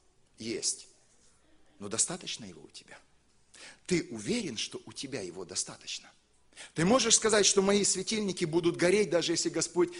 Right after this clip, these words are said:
и через год, и через десять лет придет? Если тебя сегодня Господь побуждает к покаянию, иди и кайся. Может быть, сегодня последний стук к тебе.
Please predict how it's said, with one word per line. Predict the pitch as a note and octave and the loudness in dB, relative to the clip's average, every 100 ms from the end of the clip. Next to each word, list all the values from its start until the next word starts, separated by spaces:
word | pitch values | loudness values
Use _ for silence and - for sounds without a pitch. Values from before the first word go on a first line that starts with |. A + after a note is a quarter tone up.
| - | -10
и | C3 | -2
через | - E3+ D#3 | 2 2 2
год, | E3+ D#3 | 0 -4
и | C#3 C#3 - | -4 -6 -6
через | C#3+ C3 G#2+ | -4 -4 -4
десять | C3+ - - | -6 -6 -8
лет | C3+ - | -12 -12
придет? | B2 A#2 A#2 _ _ _ _ _ _ _ _ | -14 -14 -16 _ _ _ _ _ _ _ _
Если | A#2+ G#3 F#3+ G3+ | 2 4 4 0
тебя | F#3 F#3+ | 0 2
сегодня | F#3+ F#3+ G3 F3 D#3 | 4 2 0 -2 0
Господь | D3+ - E3+ E3+ | 2 2 0 -2
побуждает | D3+ C#3 C#3+ C#3+ D3 C#3 | -4 -4 -4 0 0 -2
к | - | -4
покаянию, | B2 - C#3 E3 C#3 G2+ D#2+ - _ _ _ | -4 -2 0 0 -2 -4 -8 -16 _ _ _
иди | A#2 B2 A#2+ | -14 -12 -12
и | |
кайся. | - - - - - _ _ _ _ | -14 -12 -8 -10 -12 _ _ _ _
Может | C#3+ F3+ E3 | -4 -4 -2
быть, | E3 F3 - - - _ - | -2 -2 -4 -14 -20 _ -6
сегодня | - C#3+ D#3+ D3 C3+ | -4 -4 -6 -8 -6
последний | A#2+ - D3+ B2+ A2 | -6 -6 -8 -8 -8
стук | - A2+ | -10 -12
к | - | -14
тебе. | - D#2+ - | -16 -16 -18